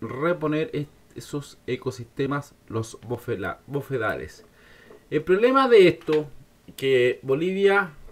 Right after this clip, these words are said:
se pierde Chile, eh, Chile va a tener que pagar cien años, cien años de uso de esos recursos,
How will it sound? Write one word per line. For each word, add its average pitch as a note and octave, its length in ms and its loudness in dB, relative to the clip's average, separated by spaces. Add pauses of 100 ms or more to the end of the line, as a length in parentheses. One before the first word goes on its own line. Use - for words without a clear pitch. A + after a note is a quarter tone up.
(100)
se - 200 -6
pierde F#3+ 520 0
Chile, D#3+ 480 -4 (680)
eh, C3 580 8
Chile F#3 280 4
va F3 80 4
a E3 80 4
tener D#3+ 180 0
que F3 120 -2
pagar D#3+ 440 0
cien A3 440 -6
años, C#3 640 -10 (440)
cien G3 480 -2 (120)
años C#3 420 -6 (360)
de B2+ 160 -6
uso - 500 -6
de C3 140 2
esos - 460 -6 (600)
recursos, C3 960 -2